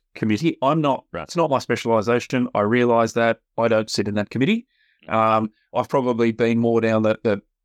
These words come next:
Speaker 1: the, the funds management path, um, as a result of my experience, so I sit in that committee.
Speaker 2: Sure, sure.
Speaker 1: Yeah.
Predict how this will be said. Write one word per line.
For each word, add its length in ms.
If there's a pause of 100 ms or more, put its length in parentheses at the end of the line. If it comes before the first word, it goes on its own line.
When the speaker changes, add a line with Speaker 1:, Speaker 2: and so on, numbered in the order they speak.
(140)
Speaker 1:
the, 180
the 80
funds 340
management 500
path, 440 (200)
um, 220
as 140
a 80
result 320
of 80
my 140
experience, 400
so 140
I 40
sit 220
in 80
that 160
committee. 180 (200)
Speaker 2:
Sure, 320 (340)
sure. 220
Speaker 1:
Yeah. 100